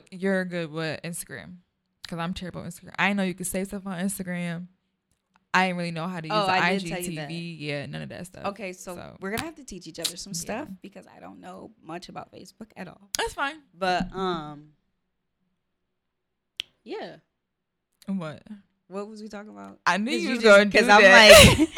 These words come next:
Speaker 2: like, <laughs> you talk about the save, and I'm like, "I
Speaker 1: Whenever
Speaker 2: did
Speaker 1: you,
Speaker 2: teach you
Speaker 1: whenever
Speaker 2: that."
Speaker 1: you say
Speaker 2: Yes.
Speaker 1: something, yeah, and then there's an afterwards, I know you forgot. <laughs> I'll say my question.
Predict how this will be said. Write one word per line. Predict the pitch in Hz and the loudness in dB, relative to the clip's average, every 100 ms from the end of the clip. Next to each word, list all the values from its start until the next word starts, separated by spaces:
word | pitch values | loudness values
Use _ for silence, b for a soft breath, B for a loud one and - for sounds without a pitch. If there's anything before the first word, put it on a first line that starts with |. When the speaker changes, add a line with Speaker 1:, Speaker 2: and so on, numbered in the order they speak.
| 466 | 8
Speaker 2:
like, | 349 - | 8 2
<laughs> | |
you | 294 | -6
talk | 240 269 | 4 4
about | 277 254 | 4 2
the | 233 | 2
save, | 233 233 254 | 6 8 10
and | 247 | 8
I'm | 247 | 8
like, | 240 262 | 8 8
"I | 302 | 8
Speaker 1:
Whenever | 277 294 | 10 10
Speaker 2:
did | 330 | 10
Speaker 1:
you, | 320 | 8
Speaker 2:
teach | 349 | 10
you | |
Speaker 1:
whenever | 302 302 262 | 12 12 12
Speaker 2:
that." | 226 208 302 | 12 10 12
Speaker 1:
you | |
say | 277 277 | 12 12
Speaker 2:
Yes. | 294 339 294 277 269 226 277 - | 10 12 12 12 12 8 0 -4
Speaker 1:
something, | - _ 233 220 | -6 _ -12 2
yeah, | 392 453 214 160 | 6 8 6 4
and | - 190 | 2 2
then | 214 226 | 4 4
there's | 226 233 | 8 6
an | 247 208 196 | 8 6 8
afterwards, | 196 208 185 165 170 - | 8 6 4 4 4 2
I | 190 | 0
know | 185 180 | 0 -2
you | 175 | -2
forgot. | - 170 135 - - | -6 -12 -12 -2 6
<laughs> | 480 - - 247 208 - - - 285 330 - _ _ B B B B - | 8 8 6 2 0 -4 -18 -12 -4 -4 -4 _ _ B B B B 2
I'll | 254 - | 2 2
say | 262 240 | -2 0
my | 202 185 | 2 2
question. | 208 175 190 - 170 160 | 0 -8 -10 -10 -14 -14